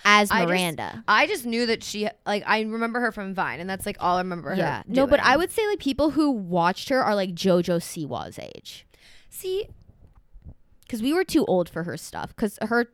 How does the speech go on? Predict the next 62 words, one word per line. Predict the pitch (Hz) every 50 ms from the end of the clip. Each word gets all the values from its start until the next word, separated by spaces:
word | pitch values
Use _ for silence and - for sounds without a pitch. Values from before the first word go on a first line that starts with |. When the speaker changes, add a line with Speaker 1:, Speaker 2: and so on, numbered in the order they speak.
| -
Speaker 1:
her | - - 240
target | 226 - 262 262 262 247
demographic | 220 226 214 185 170 165 175 - 160 -
was, | 131 165
like, | - 143 139 -
ten | - - 156 151
year, | 117 104 - - _ -
ten, | - - 190 190 185
eleven, | 165 160 156 160 160 156 160
thirteen. | - 113 135 - - - - 101 95 - - _ - _ _ _
Speaker 2:
That's | - 262 262 254 - - - -
true. | 214 202 190 180 170 165
Because | 220 233 294 254 - -
I | 220 240
remember | 254 285 302 311
her | 311 302
in, | 285 269
like, | 254 240 233 -
the | 220 220
Jenna | 196 180 208 202 208
Marbles | 196 190 180 180 175 180 180 185 -
era, | - 170 165 151 151 156 135
like, | 143 202 185 -
almost. | - 196 185 175 - 233 269
Speaker 1:
Yeah. | 262 226 175 151
Speaker 2:
Like, | 226 220 -
it, | 196 220 185
that's | 214 226 220 233
Speaker 1:
Yeah, | 254 233 226
Speaker 2:
how | 220
Speaker 1:
yeah. | 226 220
We | 214 226 269
Speaker 2:
she | 302
Speaker 1:
were, | 320 320
Speaker 2:
was, | 311 294 196
like | 190 233 254
Speaker 1:
we | 294 311
were, | 320 320 320
like, | 311 302 277 269 226 - - _ _ _ _ _ -
old | 220 220 233 247 233 240
enough | 220 208 196 202 -
to | - - 208
watch | 185 180 - - -
Jenna, | - - 170 165 170 170 180 180
but | 185 180 -
too | - - - 196 185 -
old | - 151 151 147 -
to | - -
watch | - - 73 - - -
her. | - - 71 - - - _
Speaker 2:
That's | - 247 247 208 196
Speaker 1:
'Cause |
it | 220 196
was | 220 220
Speaker 2:
true. | 170 180
Speaker 1:
like, | 196 185 180 170 - -
Speaker 2:
I | -
Speaker 1:
why | 196 - - 202
Speaker 2:
guess | 247 254
Speaker 1:
is | 247 254 -
she, | - - 247 240
like, | 226 220 208 196 180 - -